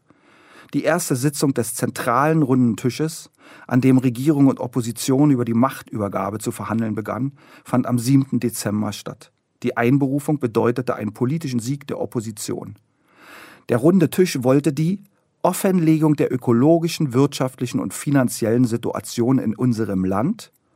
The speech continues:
bewirken und Vorschläge zur Krisenüberwindung vorlegen. Als Kontrollorgan forderte er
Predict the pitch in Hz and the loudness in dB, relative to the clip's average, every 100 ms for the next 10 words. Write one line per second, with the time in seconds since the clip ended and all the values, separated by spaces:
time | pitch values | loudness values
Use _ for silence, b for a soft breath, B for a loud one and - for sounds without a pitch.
0 | _ _ _ 104 98 120 - 120 - - | _ _ _ -6 0 -2 0 -6 -6 -6
1 | 110 107 107 104 - 127 - 156 113 90 | -6 -4 -6 -8 -6 -8 -4 -4 -2 -4
2 | 92 95 95 95 - - - - 113 _ | -6 -4 -6 -6 -8 -12 -14 -14 -18 _
3 | _ B B B B B B B 139 - | _ B B B B B B B -4 -4
4 | - 143 - - 202 - 107 92 107 147 | -2 -2 0 0 0 0 -4 -2 -2 -2
5 | - 156 160 101 101 - 113 160 | 0 2 2 0 -4 -6 -6 -6